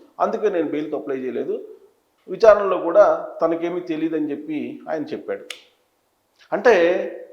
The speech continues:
ఆ రోజున నత్వానికి సంబంధించినటువంటి కేసు తనకు సంబంధం లేదు, తను ఇంటెలిజెన్స్ చీఫ్గా ఉన్నాను,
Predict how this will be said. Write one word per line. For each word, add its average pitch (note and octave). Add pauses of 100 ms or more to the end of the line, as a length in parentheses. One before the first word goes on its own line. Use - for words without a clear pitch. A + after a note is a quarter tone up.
(1120)
ఆ D3
రోజున A3+
నత్వానికి G3+
సంబంధించినటువంటి E3
కేసు D#3
తనకు E3
సంబంధం D#3+
లేదు, C3
తను F#3
ఇంటెలిజెన్స్ F3+
చీఫ్గా D3+
ఉన్నాను, C3